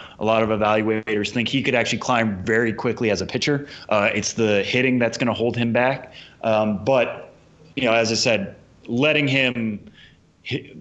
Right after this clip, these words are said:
exclusively focus on hitting when he is going to be in the lineup and not have to worry about going back out there and fielding. Uh, it, it's also just a time issue. If he, if he doesn't have to pack a first baseman's glove anymore, doesn't have to take infield,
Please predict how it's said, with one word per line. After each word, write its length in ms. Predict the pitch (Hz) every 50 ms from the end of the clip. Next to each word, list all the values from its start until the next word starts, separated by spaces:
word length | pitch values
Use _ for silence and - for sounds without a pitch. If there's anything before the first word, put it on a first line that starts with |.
| - -
exclusively 600 | 131 127 - - - 180 175 175 165 127 131 127
focus 380 | 117 - 135 127 - 123 113 131
on 120 | 120 113
hitting 380 | 104 107 127 127 123 120 113 107
when 140 | 110 110
he 160 | 110 110 113 117
is 120 | 113 101
going 540 | - 127 120 113 110 110 110 - - - - - - -
to 60 | - 110
be 120 | 120 120
in 80 | 113 110
the 60 | 98
lineup 420 | 98 98 104 110 117 123 120 - 110
and 140 | 104 104
not 180 | 104 107 107 101
have 140 | 101 101 95
to 80 | - 107
worry 180 | 101 101 101
about 220 | 101 95 98 98 92
going 260 | - 101 104 104 101
back 240 | 98 95 95 95 98
out 140 | 98 95 95
there 160 | 104 101 90
and 140 | 90 87 -
fielding. 520 | 120 120 113 110 117 113 107 107 101 - - - - - - - -
Uh, 220 | 104 104 104 107 -
it, 120 | 113 139 160
it's 180 | 151 151 -
also 200 | - 151 - -
just 220 | 135 110 95 - 127
a 40 | 120
time 280 | - 139 156 165 147
issue. 260 | 113 92 - 104 90
If 100 | 92 98
he, 280 | - 120 113 120 156 - -
if 120 | 117 101
he 100 | 131 131
doesn't 300 | 120 113 127 131 127 135
have 180 | 117 127 127 123
to 280 | - 123 117 110 107 - - - - - -
pack 240 | - 131 123 120
a 40 | 123
first 260 | - 139 135 123 -
baseman's 340 | - 127 127 123 127 113 104
glove 240 | - 113 107 104 107
anymore, 340 | 110 107 104 104 104 104 98
doesn't 340 | 98 - 117 120 120 117 113
have 140 | 120 117 120
to 60 | -
take 240 | - - 117 110 120
infield, 540 | 123 131 120 - 117 104 101 95 92 92